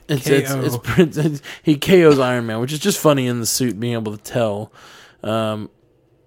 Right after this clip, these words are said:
Speaker 1: that he looks K O'd. Um, then we have a really cool shot, our first shot of Bucky in the trailer. Um, and Bucky is cocking his gun and preparing for battle with, uh, a large formation of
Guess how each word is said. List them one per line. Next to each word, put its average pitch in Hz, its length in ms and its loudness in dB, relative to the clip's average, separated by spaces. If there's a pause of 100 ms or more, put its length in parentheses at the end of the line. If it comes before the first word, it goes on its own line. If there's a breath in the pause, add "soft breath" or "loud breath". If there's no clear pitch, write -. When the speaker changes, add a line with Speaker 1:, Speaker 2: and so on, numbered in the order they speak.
(120)
Speaker 1:
that 117 220 -2
he 120 180 -2
looks 117 260 -6
K 113 260 -6
O'd. 107 340 -6 (380 soft breath)
Um, 120 260 -4
then 185 160 2
we 202 100 6
have 175 120 4
a 143 160 2 (120)
really 160 240 2
cool 156 240 4
shot, 143 520 2
our 131 100 -2
first 143 260 -2
shot 151 160 6
of 113 200 -2
Bucky 131 340 2
in 110 140 -6
the 107 40 -8
trailer. 113 480 -4 (400 loud breath)
Um, 120 320 -2
and 127 200 -6
Bucky 139 420 2
is 117 160 -4
cocking 147 460 -2
his 131 160 -2
gun 123 420 -2
and 110 160 -8
preparing 127 380 -4
for 120 120 -8
battle 110 520 -2 (320 loud breath)
with, 120 400 -2 (100)
uh, 117 240 -6
a 107 80 -4
large 120 480 -2
formation 123 800 -2
of 104 640 -6